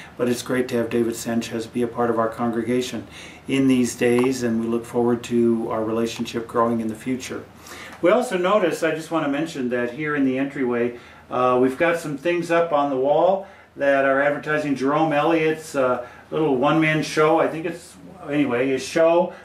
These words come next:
coming up called Sweet Nerd of Youth. And we see that, uh, we have the, um, uh, pan-, the, the flyer up for Elaine Wong Meyerhofer and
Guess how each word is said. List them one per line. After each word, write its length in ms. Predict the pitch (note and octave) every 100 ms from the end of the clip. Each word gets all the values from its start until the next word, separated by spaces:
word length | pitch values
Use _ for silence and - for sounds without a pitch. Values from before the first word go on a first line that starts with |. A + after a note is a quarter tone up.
| -
coming 340 | D#3+ D#3+ D3+
up 220 | D#3+ E3+
called 300 | - D3+ C#3+
Sweet 380 | - - E3 F#3+
Nerd 380 | C#3+ D#3 E3 E3+
of 240 | D3+ B2+
Youth. 380 | C#3 E3+ - - - - - - -
And 320 | C#3 C#3+ C#3+
we 140 | C#3
see 380 | C3+ - D#3+ D#3
that, 420 | C3+ B2+ B2+ -
uh, 320 | C3 B2 A#2+ B2
we 120 | C3
have 180 | B2+ B2
the, 220 | B2 A#2 - - -
um, 360 | - A2 A2 G2+ - - - -
uh, 140 | - A#2+
pan-, 380 | - D3 D3+
the, 200 | C3 B2+
the 200 | C3 B2
flyer 500 | A#2 D#3 D#3+ D#3+ D3
up 240 | C#3+ D3 -
for 180 | C3 B2+
Elaine 320 | C3 D3 D3
Wong 240 | C#3+ C#3+
Meyerhofer 840 | C#3 C#3 D3 C#3 C#3+ - D3+ C#3+
and 180 | B2 A#2+